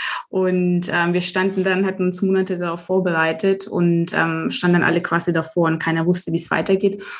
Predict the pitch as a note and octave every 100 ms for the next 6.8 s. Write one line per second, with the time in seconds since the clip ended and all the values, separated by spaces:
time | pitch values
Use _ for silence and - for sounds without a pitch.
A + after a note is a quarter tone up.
0 | - - F#3+ F3+ F#3 G3 A3 G#3 G3+ G3+
1 | G3 G3 F#3+ G3 F#3+ - F3+ F3 F3 F3+
2 | F3+ F3+ E3+ F#3+ F#3+ F#3+ F#3+ F3+ F#3 F#3
3 | F3 F3+ G#3 G#3+ F#3 - D#3+ F#3+ G#3 -
4 | _ _ - - - F#3 F#3 F#3 G#3 G3+
5 | G3 F#3 F#3 F#3 F3+ F#3+ F#3 - F#3 F3+
6 | F3 - - - - - -